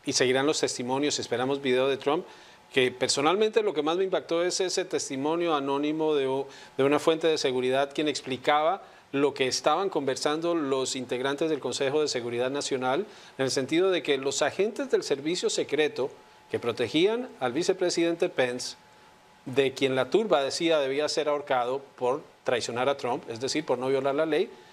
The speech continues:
temían tanto por su vida que empezaron a llamar a sus seres queridos a despedirse. ¿Esto qué tanto puede calar en, en el público?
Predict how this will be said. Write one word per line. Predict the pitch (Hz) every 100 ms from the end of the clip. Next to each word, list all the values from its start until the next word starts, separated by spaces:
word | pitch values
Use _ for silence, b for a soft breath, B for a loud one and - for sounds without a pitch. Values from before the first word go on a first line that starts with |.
| B B
temían | - 165 185 214 220
tanto | 226 220
por | 214
su | 202 165
vida | 185 202
que |
empezaron | 180 147 160 185 196
a |
llamar | 156 151 175
a |
sus | 185 147
seres | 170 196 190
queridos | 151 165 196 - B B
a | -
despedirse. | 147 147 170 220 196 143 - 196
¿Esto | - 254
qué | 247 240
tanto | 233 233 226
puede | 214 214 220
calar | 175 147 156 208 B B -
en, | 165 156 151 151 143 135 - -
en | 151
el | 147
público? | 180 185 196 208 214